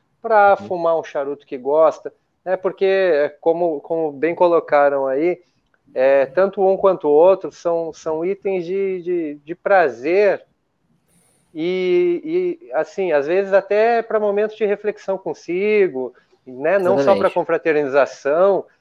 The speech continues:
Speaker 1: Então, eu acho que o pessoal tá tendo mais tempo pra si, eu acho que, que isso aí
Speaker 2: Isso é
Speaker 1: também
Speaker 2: legal.
Speaker 1: tem a ver.
Speaker 2: E aqui, aqui
Speaker 1: É
Speaker 2: no nosso
Speaker 1: importante
Speaker 2: canal,
Speaker 1: isso.
Speaker 2: João,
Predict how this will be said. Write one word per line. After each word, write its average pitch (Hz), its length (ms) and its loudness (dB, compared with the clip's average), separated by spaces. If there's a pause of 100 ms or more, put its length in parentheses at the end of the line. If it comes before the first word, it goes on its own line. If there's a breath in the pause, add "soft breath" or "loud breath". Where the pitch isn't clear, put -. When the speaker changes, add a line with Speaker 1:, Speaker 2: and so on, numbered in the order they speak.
(160)
Speaker 1:
Então, 175 720 0
eu 151 280 -2
acho 170 240 -2
que - 60 -18
o 170 40 -8
pessoal 175 320 -4
tá 175 100 0
tendo 170 260 -4
mais 175 200 -6
tempo 165 200 -10
pra 156 200 -4
si, 180 460 -10
eu 175 140 -4
acho 170 240 -8
que, 175 340 -8 (420)
que 165 120 -12
isso - 160 -14
aí 147 60 0
Speaker 2:
Isso 151 80 2
é - 20 4
Speaker 1:
também 175 100 4
Speaker 2:
legal. 117 240 4
Speaker 1:
tem 165 140 -6
a 175 100 -2
ver. 127 340 -6
Speaker 2:
E 202 80 4
aqui, 208 440 -2
aqui - 200 -4
Speaker 1:
É 262 40 -2
Speaker 2:
no 240 60 -8
nosso 170 260 2
Speaker 1:
importante 139 180 4
Speaker 2:
canal, 175 200 4
Speaker 1:
isso. 127 100 -4
Speaker 2:
João, 113 300 0